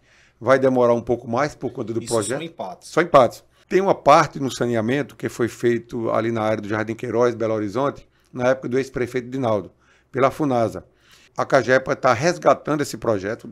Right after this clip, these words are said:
Speaker 1: tem uma parte da tubulação já feita, eles vão tentar colocar pra funcionar. E segundo o doutor Marcos Vinícius me dizia que quando aplicarem esses noventa e dois milhões de reais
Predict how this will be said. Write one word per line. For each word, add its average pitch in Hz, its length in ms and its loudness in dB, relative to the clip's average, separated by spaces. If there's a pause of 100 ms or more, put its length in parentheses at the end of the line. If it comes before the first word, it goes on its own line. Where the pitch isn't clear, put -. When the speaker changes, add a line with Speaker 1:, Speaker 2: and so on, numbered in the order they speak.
Speaker 1:
tem 123 160 -8
uma 120 120 -4
parte 131 380 2
da 120 140 2
tubulação 107 640 -6 (560)
já 120 200 2
feita, 123 520 -2
eles 127 220 -2
vão 123 160 0
tentar 120 400 0
colocar 127 380 -2
pra 131 120 -4
funcionar. 113 640 -6 (640)
E - 60 -20
segundo 139 440 -2
o - 20 -12
doutor 123 280 -4
Marcos 127 320 0
Vinícius 120 340 -4
me 120 100 -6
dizia 110 260 -6
que - 140 -14
quando 143 500 0 (420)
aplicarem 123 600 -2
esses 113 180 -8
noventa 120 380 -2
e 156 40 -6
dois 139 200 -2
milhões 117 280 -2
de 117 80 -2
reais 98 460 -4